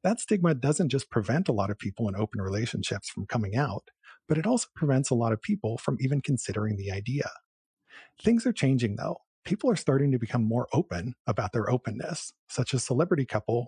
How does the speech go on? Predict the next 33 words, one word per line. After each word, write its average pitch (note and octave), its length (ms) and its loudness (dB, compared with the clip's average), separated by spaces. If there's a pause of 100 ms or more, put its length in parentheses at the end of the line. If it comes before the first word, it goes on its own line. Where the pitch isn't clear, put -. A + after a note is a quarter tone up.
(120)
Will D3 160 2
Smith A2 340 -2 (180)
and A#2 120 0
Jada A2+ 200 2
Pinkett - 400 -4
Smith, G2+ 300 -6 (360)
who D#3 80 2
recently F#3 380 2
revealed A2+ 460 2
that A2 100 -6
their G#2+ 120 -2
decades-long G#2+ 680 -2
marriage A#2+ 580 -2
is A#2+ 160 -4
open. - 280 -4 (880)
So E3 200 0
if F3 140 0
you're B3 120 0
thinking F#3+ 320 2
about C3 260 2
opening A#2+ 360 2
up, C#3+ 240 -2 (380)
what F#3 160 0
do B3 60 2
you A#3+ 80 6
need E3+ 200 2
to C#3+ 60 2
know? - 360 -2 (460)
How - 200 0
do A#3+ 100 -2
you B3 100 2
create C#3+ 400 2
your C3+ 140 -2